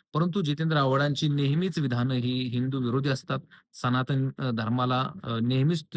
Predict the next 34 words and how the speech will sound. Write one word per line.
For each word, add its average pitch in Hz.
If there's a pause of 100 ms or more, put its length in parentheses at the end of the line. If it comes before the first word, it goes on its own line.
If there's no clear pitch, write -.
(120)
ठेच 143
पोहोचवणारे 127
असतात. 127 (320)
त्यांचं 117 (120)
अ, 120
म्हणजे 120
अगदी 120
राम 117
मांसाहारी 117
होता 113
पासून 117
जे 120
काय, 113
काय, 117
काय, 110
काय 117
त्यांनी 113
सांगितलं, 110
राम 113
बहुजनी 107
होता 104
वगैरे, 110
वगैरे, 107
वगैरे. 107 (520)
या 165
सगळ्या 170
गोष्टींमुळे 139
जितेंद्र 135
आव्हाड 127
हे 139
नेहमीच 147 (480)
हिंदुत्ववाद्यांच्या 147
अ, 120
म्हणजे 117